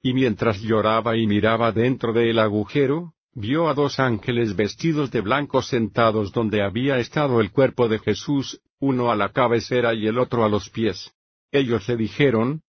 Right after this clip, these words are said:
"Mujer, ¿por qué lloras?" Ella les dijo, "Porque se han llevado a mi Señor, y no sé dónde lo han puesto." Y luego, mirando a su alrededor, vio a Jesús allí, pero no tenía idea de que era Jesús.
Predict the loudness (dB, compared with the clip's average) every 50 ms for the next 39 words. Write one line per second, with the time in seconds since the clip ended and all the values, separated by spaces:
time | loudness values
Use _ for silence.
0 | _ _ -4 -2 -2 -2 0 0 0 0 0 -4 -8 -16 _ _ _ _ -2 0
1 | 0 0 0 0 0 0 2 2 0 0 0 -2 -6 -12 -16 -18 -20 -20 _ _
2 | _ _ _ _ _ _ -2 -2 0 0 0 0 0 0 0 -2 -2 -2 -2 -2
3 | -2 -2 -2 -4 -4 -6 _ _ _ _ 0 0 0 0 -2 -4 -2 0 2 2
4 | 2 0 0 -2 -2 0 0 0 0 0 0 0 0 0 0 0 -2 0 -2 -2
5 | 0 0 0 -2 -4 -6 -12 -20 _ _ _ _ _ -2 0 2 2 2 0 0
6 | 0 -2 0 0 0 0 0 0 0 2 4 4 4 4 2 2 2 2 2 2
7 | 0 -6 -16 -16 -18 -8 _ -2 0 2 4 4 4 4 4 2 0 0 -2 _
8 | _ _ _ -2 0 2 4 4 4 4 2 2 2 2 0 0 0 -2 -2 0
9 | 0 0 -2 -2 -2 0 0 0 0 2 2 0 0 -2 -8 _ _ _ _ -20
10 | -18 -10 -6 -2 0 2 2 2 0 0 -4 -6 -8 -6 -6 -6 -6 -4 -4 -4
11 | -4 -4 -4 -4 -4 -4 -6 -8 _ _ _ _ 0 2 2 4 4 4 4 2
12 | 2 0 0 2 2 2 2 2 2 2 2 2 2 2 2 2 2 0 0 -2
13 | 0 0 2 2 2 0 0 -2 -2 -4 -4 -4 -6 -8 -8 -8 -14 -20 -20